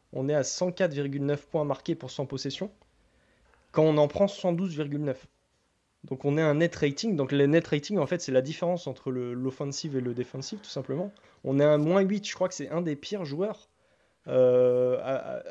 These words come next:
sur, à, à avoir ce net rating aussi négatif, quoi. C'est, et quand il n'est pas sur le terrain,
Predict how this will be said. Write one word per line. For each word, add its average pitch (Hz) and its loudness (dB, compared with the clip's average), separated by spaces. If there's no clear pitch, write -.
sur, 185 -2
à, 139 0
à 139 0
avoir 151 0
ce - -6
net 147 0
rating 147 -4
aussi 143 -6
négatif, 156 -4
quoi. 127 -18
C'est, - -12
et 135 -4
quand 220 2
il 208 4
n'est 156 6
pas 247 0
sur 208 -2
le - -6
terrain, 185 0